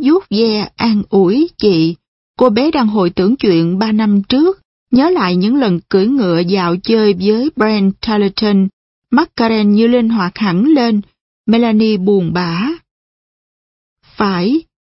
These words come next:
miền Nam sẽ ra sao khi những thanh niên ưu tú của chúng ta không còn nữa? Chúng ta cần lòng can đảm, ý chí cương quyết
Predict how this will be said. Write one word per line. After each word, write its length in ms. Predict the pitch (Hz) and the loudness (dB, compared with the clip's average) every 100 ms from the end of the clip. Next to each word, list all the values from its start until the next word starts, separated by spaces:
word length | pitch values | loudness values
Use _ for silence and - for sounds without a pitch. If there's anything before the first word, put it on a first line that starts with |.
| _ _ | _ _
miền 280 | 208 214 180 | 2 2 2
Nam 200 | 214 220 | -2 -2
sẽ 400 | - 196 196 254 311 | -4 -4 -4 -2 -2
ra 220 | 269 247 | -4 -4
sao 420 | - 262 262 254 240 _ _ _ _ - | -4 -4 -4 -6 -8 _ _ _ _ -4
khi 540 | 285 262 240 240 226 - | 0 0 0 -2 -6 -2
những 240 | 202 196 214 | 0 0 -2
thanh 160 | 277 | 0
niên 220 | 254 247 - - | 0 -2 -2 0
ưu 300 | 262 254 233 | 0 0 -2
tú 380 | - 254 294 | -2 2 2
của 160 | 359 233 | 2 0
chúng 200 | 233 320 | 0 -2
ta 140 | 302 254 | -4 -4
không 260 | 269 247 | -2 -2
còn 440 | 226 214 196 170 175 | -2 -2 -2 0 0
nữa? 340 | 175 175 269 - _ _ _ _ _ - | 0 0 -2 -6 _ _ _ _ _ -2
Chúng 160 | 330 | 0
ta 120 | 370 277 | 0 -2
cần 280 | 220 202 | 0 0
lòng 300 | 196 196 180 160 - | 0 0 -2 -4 -4
can 340 | 269 262 254 | -2 0 0
đảm, 360 | 214 185 175 285 - _ _ _ | -2 -2 -2 -2 -4 _ _ _
ý 340 | 220 262 349 370 - | 0 2 2 0 -2
chí 320 | 247 254 349 - | -2 0 -2 -2
cương 260 | 247 220 208 | -2 0 0
quyết 300 | 262 320 | 0 0